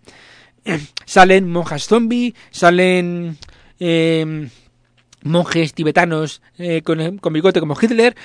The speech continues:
Es un desfase absoluto, mucha acción, muchos tiros,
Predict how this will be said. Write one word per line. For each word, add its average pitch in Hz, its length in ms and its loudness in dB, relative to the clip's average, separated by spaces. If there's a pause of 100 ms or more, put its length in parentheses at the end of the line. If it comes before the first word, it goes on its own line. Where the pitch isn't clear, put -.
(120)
Es 185 180 -2
un 208 120 2
desfase 190 640 -2
absoluto, 220 580 -2 (240)
mucha 202 240 -2
acción, 208 460 0 (280)
muchos 214 320 -2
tiros, 208 440 2